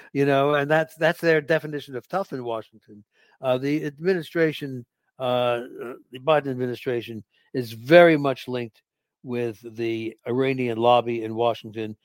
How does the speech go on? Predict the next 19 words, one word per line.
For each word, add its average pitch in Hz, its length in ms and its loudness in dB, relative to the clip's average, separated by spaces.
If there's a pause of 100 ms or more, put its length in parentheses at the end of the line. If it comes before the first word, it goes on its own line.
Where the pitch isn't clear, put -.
(180)
very 139 280 2
much 131 280 -4
linked 127 240 -4
with 113 100 -12
the 117 120 -10
Obama 117 600 2
approach, 120 460 0 (300)
which 120 180 -10
is 117 140 -8
that 123 180 2
we 117 160 -2
have 120 200 0
to 117 100 -18
turn 117 360 -2
Iran, 117 560 0 (360)
uh, 113 180 -2
into 127 400 -2
an 110 100 -4
ally. 127 540 8